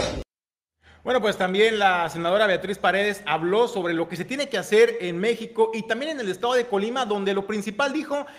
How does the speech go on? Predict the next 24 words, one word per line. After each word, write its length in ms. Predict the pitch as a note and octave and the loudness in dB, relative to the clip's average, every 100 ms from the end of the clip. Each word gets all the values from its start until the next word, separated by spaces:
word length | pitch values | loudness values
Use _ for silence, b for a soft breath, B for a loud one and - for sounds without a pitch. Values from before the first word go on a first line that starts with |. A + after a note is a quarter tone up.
| B | B
se 140 | A3+ | 0
tiene 380 | A3 B3 B3 A#3 | 0 -2 -4 -2
que 100 | G3 | 0
hablar 400 | F3+ G#3 A3+ - | 0 0 0 0
con 220 | G3 F#3 | 0 2
la 120 | F#3 | 2
verdad 440 | F3 F3 G3 A3+ A3+ | 2 0 0 -2 -2
a 100 | D#3+ | -2
la 220 | E3+ D#3+ E3+ | 0 -2 -2
población, 560 | E3+ F3 E3+ G3+ A3+ | -2 -2 0 2 2
más 380 | A3+ A#3+ C4 B3 | 2 2 2 2
allá 240 | G#3+ A3+ A#3+ | 0 0 0
de 100 | A3+ | 0
los, 260 | F#3+ E3 | -2 -2
del, 140 | D#3+ F3 | -4 -2
del 140 | F3+ | -4
discurso 420 | F3 F3 A#3+ A3 | -4 -8 -8 -6
y 60 | A3+ | -4
los 140 | F3+ | -4
números 380 | F#3 A3 G3+ - | -4 -4 -4 -2
alegres 380 | F3 G#3 A#3 A#3 B B | -2 0 0 -2 B B
que 120 | A3+ | 2
nada 420 | A3 A#3 A#3 A#3 - | 4 2 0 0 0
abonan 600 | E3+ F3+ A3 G#3+ A3 G#3+ | -2 0 0 0 -2 -4